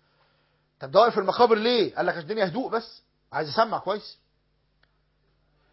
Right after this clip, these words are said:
طب يعني ده مش كان ينبغي إن يكون له مكتب، والمكتب ده يكون من خشب معين عشان يعزل الصوت؟ ما هو بعض الطلبة كده: "أنت ما بتقرأش ليه يا ابن الحلال؟" يقول لك: "لا، أصل إحنا عايز، عايز مكتب كويس وأوضة مقفولة"، ومش عندي الكلام ده، أنا عندي يا دوبك هو البيت كله أوضتين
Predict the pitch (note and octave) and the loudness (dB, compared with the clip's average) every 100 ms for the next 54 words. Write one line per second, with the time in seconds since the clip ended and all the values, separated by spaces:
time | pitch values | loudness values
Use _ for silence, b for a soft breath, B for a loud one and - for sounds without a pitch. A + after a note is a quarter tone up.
0 | _ _ _ D3 E3 F#3+ G3+ G#3+ G3 F#3+ | _ _ _ -4 0 2 0 -2 0 0
1 | F#3 G3 G#3 F#3+ F#3 A3+ G#3 G#3 - A#3 | 0 0 -2 -4 -4 -2 0 0 2 0
2 | F#3+ D3 - F#3+ E3 G#3 A3+ G3 D#3+ A3 | 0 -4 -4 -4 -4 -6 -6 -8 -8 -4
3 | G3+ E3 E3+ G#3+ A3 F3 F3+ E3+ G3 F3+ | -2 0 0 0 0 -4 -6 -6 -4 -4
4 | F3+ - G#3 A3 F3+ D#3+ G3+ G3 - A3+ | -4 -2 0 2 2 4 4 2 0 2
5 | G#3 G3 A#3+ D#3 - _ _ _ - D#3 | 2 2 0 -2 -10 _ _ _ -16 -4
6 | F3 D#3+ F3+ G#3 G#3 F#3+ G3 F#3 E3 C#3+ | -4 -2 -4 -2 -2 0 0 0 -2 -4
7 | D#3+ D#3+ - b F3 A3 G#3 A3+ G#3 F3+ | -4 -4 -8 b -4 -2 -2 -4 -6 -10
8 | E3 E3 D#3 C#3 D3+ D#3+ D#3+ - A#2 _ | -8 -10 -10 -6 -4 -2 -4 -6 -18 _
9 | - C#3 F3+ - - _ _ _ - D3+ | -12 -8 -8 -10 -20 _ _ _ -10 -2
10 | F#3 E3 D3+ C3+ F#3 F#3 G3 G#3+ C4 F4 | 0 0 -2 -2 -2 -2 -8 -6 -6 -6
11 | C#4+ - A#3+ A#3+ A3 A3+ G#3 G3+ G3+ G3 | -12 -8 -6 -4 -6 -4 -4 -2 -4 -2
12 | G3 F3+ A3 G#3 G#3 E3+ D#3+ F3+ F3+ | -4 -2 -6 -4 -2 -4 -4 -8 -8